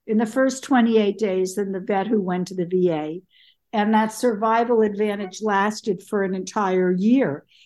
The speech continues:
because the V A delivers coordinated care. And for those very poor healthcare outcomes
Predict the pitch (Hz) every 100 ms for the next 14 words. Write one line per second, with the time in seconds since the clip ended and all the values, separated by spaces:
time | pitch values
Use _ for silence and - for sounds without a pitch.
0 | _ 262 - - 302 311 285 269 220 180
1 | 190 202 208 240 220 185 202 208 - 226
2 | 190 185 185 196 185 185 - 311 359 139
3 | 135 _ - _ _ _ _ _ _ _
4 | 196 196 190 - - 254 269 294 262 247
5 | 208 202 214 - 302 320 339 320 - -
6 | 285 262 285 294 294 285 247 220 220 240
7 | - 190 156 175 -